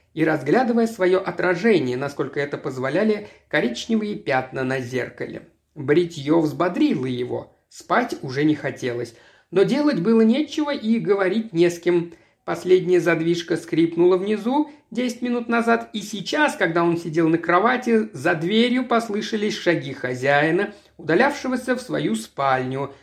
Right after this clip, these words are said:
должно быть, лучшую в доме. Хлопнула дверь, и в таверне воцарилась тишина. На туалетном столике лежала свёрнутая в трубочку газета.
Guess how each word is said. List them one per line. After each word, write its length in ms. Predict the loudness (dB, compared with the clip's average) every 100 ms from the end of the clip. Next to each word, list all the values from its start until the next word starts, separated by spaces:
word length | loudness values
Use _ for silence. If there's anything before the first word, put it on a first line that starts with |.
| _
должно 420 | -2 0 4 4
быть, 280 | 4 0 -2
лучшую 560 | -4 0 -2 -2 -4 -4
в 120 | -4
доме. 360 | -4 -6 -8 -18 _ _
Хлопнула 640 | 0 2 2 -2 -2 0
дверь, 440 | 2 4 2 -2 -16 _ _ -10
и 400 | -4 2 2 0
в 140 | -6
таверне 640 | -2 0 2 2 2 0 -2
воцарилась 680 | -4 -4 -6 -4 -4 -6 -10
тишина. 580 | -10 -8 -6 -4 -4 -6 -12 _ _ _ _ _ _ _ _
На 100 | -8
туалетном 500 | 0 4 4 2 0
столике 500 | 0 2 4 2 -2
лежала 560 | -2 0 2 2 2 -2 -10 _
свёрнутая 720 | -6 2 4 4 0 -4 -4
в 60 | -4
трубочку 600 | -8 -6 -6 -8 -10 -6
газета. 800 | 0 0 0 -2 -2 -4 -6